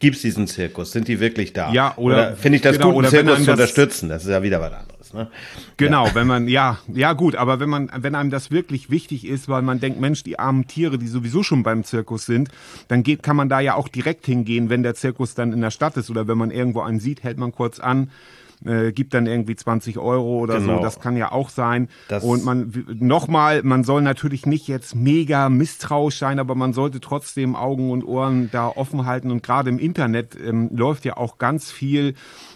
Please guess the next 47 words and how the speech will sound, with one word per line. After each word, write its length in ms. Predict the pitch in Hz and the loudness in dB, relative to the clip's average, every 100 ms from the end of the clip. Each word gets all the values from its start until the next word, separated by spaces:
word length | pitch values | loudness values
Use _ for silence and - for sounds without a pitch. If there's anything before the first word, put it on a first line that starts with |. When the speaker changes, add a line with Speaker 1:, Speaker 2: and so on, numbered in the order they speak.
| _ | _
Speaker 2:
ähm, 220 | 117 123 | -4 -2
das 160 | 120 117 | -2 -2
hat 140 | 139 | -2
dann 100 | 135 | 0
nicht 140 | 131 135 | -2 -2
unbedingt 400 | 143 131 127 - | -2 -2 -2 -4
auch 120 | 117 | -6
was 180 | 117 - | -8 -6
mit 100 | 110 | -8
Spenden 460 | - - 143 139 | -6 -4 -2 -4
zu 100 | - | -6
tun, 280 | 135 - 139 | -10 -4 -4
aber 160 | 120 113 | -2 -2
generell 500 | 117 117 117 135 147 | -2 -2 0 0 0
können 200 | 143 135 | 0 -2
wir 100 | 123 | -2
das 180 | 117 - | -4 -4
ja 140 | 117 | -2
auch 180 | 135 - | -2 -4
ansprechen, 560 | 127 117 - 123 120 | -4 -6 -8 -6 -4
dass 180 | 113 - | -6 -6
dann 160 | 123 113 | -6 -6
also 240 | 113 110 | -8 -8
schon 240 | 113 127 123 | -4 -4 -2
K-I-Bilder 840 | 127 117 156 170 139 156 147 135 | -4 -8 -8 -6 -2 2 2 2
von 180 | - 123 | -2 -4
einem 240 | 120 120 | -2 -2
armen 320 | - 131 147 | 0 0 2
Mann 240 | 123 143 160 | 2 2 0
gezei-, 460 | 139 - 131 127 | -4 -4 -2 0
Speaker 1:
Ja, 60 | 98 | 0
ja. 40 | |
Speaker 2:
gezeigt 420 | 98 98 127 - 127 | -2 0 -2 -2 -2
werden, 240 | 127 123 | 0 2
der 160 | 120 113 | 0 0
Handwerksfiguren 1160 | 127 165 - 147 143 139 - 147 120 131 127 | 0 0 2 2 2 -2 -4 -4 0 2 2
anfertigt, 800 | 120 151 151 - 139 120 123 - | 2 2 0 -2 -2 0 -4 -2
die 60 | |
ja 160 | 131 127 | -2 0
dann 140 | 123 | 0
aber 180 | 117 127 | -2 -2
in 100 | 127 | -2
Wirklichkeit 540 | 120 143 135 - 127 82 | -2 -4 -4 -2 -2 -2
aus, 300 | 107 - - | -6 -8 -8
aus 160 | 113 | -6
China 320 | - 139 160 | -4 0 0
kommen. 340 | 139 135 131 | 0 2 2